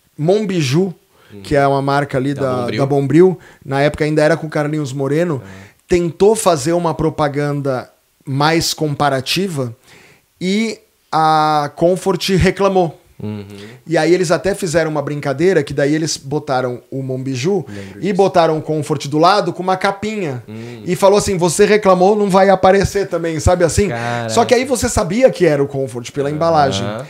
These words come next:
Speaker 2: sim.
Speaker 1: Só que por que que eu acho que isso acaba não funcionando? Porque, na verdade,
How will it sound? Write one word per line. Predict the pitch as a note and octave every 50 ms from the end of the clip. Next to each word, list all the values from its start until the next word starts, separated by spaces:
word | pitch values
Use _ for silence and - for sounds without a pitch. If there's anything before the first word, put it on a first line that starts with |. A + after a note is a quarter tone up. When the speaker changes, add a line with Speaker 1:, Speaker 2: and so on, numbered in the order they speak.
| - - -
Speaker 2:
sim. | F#2+ F#2
Speaker 1:
Só | - - - A#3 B3 A#3+
que | - B3+ A#3+
por | - - B3 A3
que | - C4
que | B3+ -
eu | A#3+ A3+
acho | G#3 F#3+ - -
que | - F3+
isso | F3+ - -
acaba | F3 - F#3 F3 E3 F3 E3
não | E3 F3 F#3+ F#3
funcionando? | - - F3+ E3+ - F3+ E3 D#3 D3 C#3+
Porque, | C3 - - E3+ C#3 - -
na | C#3+ D3 F3 G3+
verdade, | G3+ G#3 G3+ D#3+ C3+ C#3 C3 C#3 D#3+ F#3+ F#3 D3+ C#3 C#3 A#2+